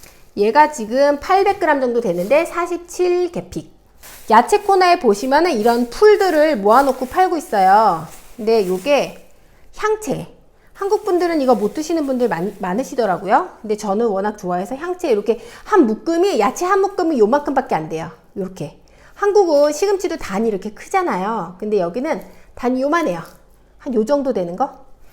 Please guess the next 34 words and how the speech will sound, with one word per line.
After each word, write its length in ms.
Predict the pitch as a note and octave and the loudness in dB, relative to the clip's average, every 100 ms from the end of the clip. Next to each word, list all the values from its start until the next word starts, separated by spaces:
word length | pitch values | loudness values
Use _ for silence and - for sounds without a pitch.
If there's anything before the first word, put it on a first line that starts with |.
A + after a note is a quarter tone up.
| - | -14
그래서 160 | - A3 | -6 -4
요렇게 260 | C#4+ C#4+ | -2 -4
해가지고 640 | D#4+ D#4 C4 B3 B3+ B3 C#4 | 0 0 0 -6 -2 0 0
하나당 600 | E4 E4 D#4 D4 D4 C4+ A#3 | -2 -2 2 2 2 -2 -4
이십 280 | A#3+ - | -4 -4
개 200 | - - | -4 -6
픽. 280 | - D#3+ - _ - _ _ _ | -6 -12 -14 _ -20 _ _ _
그러니까 360 | A3+ A3 B3+ | -6 -4 -4
한 280 | B3+ A#3+ A#3 | -2 -2 -6
백사십 680 | G#3+ G#3 - - D#4 D#4 D#4 | -8 -12 -14 -10 -6 -6 -4
원, 100 | D#4+ | -4
백오십 400 | C#4 - B3+ B3+ | -4 -2 -4 -2
원 100 | A#3+ | -4
정도 240 | G3+ F3+ F3+ | -4 -8 -10
그렇게 280 | F#3 - | -14 -12
받아요. 380 | F3 D#3 - D#3+ - _ | -12 -12 -14 -18 -20 _
부추. 440 | - B3+ - G#3+ E3 - - - - - | -8 -8 -6 -8 -8 -14 -20 -20 -18 -6
이게 260 | A#3+ F4+ | 0 0
부추라는 680 | F4+ A#3+ - G4 G4+ F#4+ F#4+ | 0 -6 -2 4 6 6 4
분도 240 | F4+ D#4+ E4+ | 0 0 -2
있고 260 | C4+ D4 | -4 -8
부추가 400 | - A#3 E4+ D#4 | -6 -6 0 0
아니라는 480 | G3 B3 D#4 D#4 C4+ | 0 0 0 0 -2
분도 240 | C4 B3 | -4 -4
계신데 540 | B3+ F#3 F3+ A#3 D#4 C4+ | -4 -4 -4 -4 -2 0
뭐 180 | G3 G3 | -2 -4
다른 320 | A#3 A3+ D4 | -2 -2 0
거 100 | C4+ | -2
대체할 380 | G#3 - D4 C#4+ | -2 -2 -2 -2
게 80 | |
없으니까. 720 | F3+ - A3 F#3 F3+ G#3+ D#4+ - - - - - - - | -4 -6 -8 -4 -4 -4 -6 -14 -20 -20 -20 -20 -20 -10
요것도 720 | G#3+ B3 B3+ - F4 F#4 F#4 | -4 -2 -4 -2 0 0 0
두 120 | A3 | -2
묶음, 680 | A3 A3 F#3 F#3+ C#4+ F#4 | -4 -4 -4 -2 0 -2